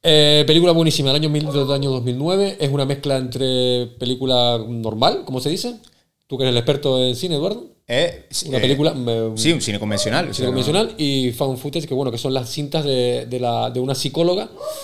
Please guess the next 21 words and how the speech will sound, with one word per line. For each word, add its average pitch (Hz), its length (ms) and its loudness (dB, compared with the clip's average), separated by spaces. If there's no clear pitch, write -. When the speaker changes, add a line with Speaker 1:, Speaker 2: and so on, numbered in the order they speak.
Speaker 1:
de 127 80 -6
sus 123 160 -6
sesiones 139 480 0
y 123 60 -2
tal. - 140 -10
Las 120 140 -2
sesiones 110 640 0
de, 107 640 -2
de 110 120 -10
psicóloga 123 560 0
en 104 340 -6
su, - 140 -16
en 101 220 -8
Speaker 2:
Ujú. 110 100 -6
Speaker 1:
su - 120 -12
estudio, - 420 -10
lo - 80 -18
que - 80 -20
sea. - 200 -10
Eh, 120 1040 4
pues 113 680 2